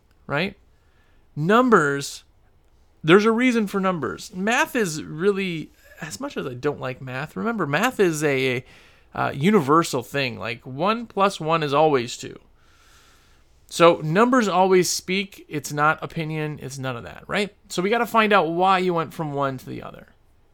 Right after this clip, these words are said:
right? If there's nothing major in that, now you s-, all of a sudden you know this company can give me fifty thousand dollars a year, okay?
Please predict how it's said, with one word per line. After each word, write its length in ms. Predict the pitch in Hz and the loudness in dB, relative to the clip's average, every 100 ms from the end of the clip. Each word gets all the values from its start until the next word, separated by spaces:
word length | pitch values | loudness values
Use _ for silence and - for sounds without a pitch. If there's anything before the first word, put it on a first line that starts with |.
| _ | _
right? 260 | - 170 196 _ _ _ _ _ _ _ - | -10 -10 -12 _ _ _ _ _ _ _ 0
If 200 | 233 208 | 0 8
there's 260 | 226 208 | 8 8
nothing 420 | 208 214 208 196 | 4 2 2 0
major 380 | 180 185 175 175 | 0 -2 -2 -4
in 140 | 165 160 | -4 -2
that, 240 | 170 156 | -2 0
now 180 | 156 165 | 0 2
you 140 | 190 | 0
s-, 260 | 175 - - | -2 -8 -8
all 160 | 165 160 | 0 2
of 80 | 170 | 2
a 40 | |
sudden 320 | - 160 156 | 2 2 2
you 120 | 156 175 | -2 -2
know 600 | 175 220 202 151 156 - _ _ - | 2 6 8 8 4 0 _ _ -2
this 220 | 226 - | 0 2
company 680 | 196 170 160 151 147 156 - | 4 4 4 0 -2 -6 -6
can 320 | 165 156 143 | -4 -2 -4
give 300 | 139 226 214 | 0 0 2
me 720 | 220 254 277 175 151 165 180 _ _ _ _ _ | 2 2 0 0 0 -2 -6 _ _ _ _ _
fifty 320 | _ 208 208 190 | _ -2 -2 0
thousand 300 | 170 156 151 | 0 0 -2
dollars 260 | 139 135 | -2 -4
a 40 | 117 | -8
year, 240 | 71 - _ _ _ _ - | -12 -18 _ _ _ _ -8
okay? 300 | - 175 | -4 -2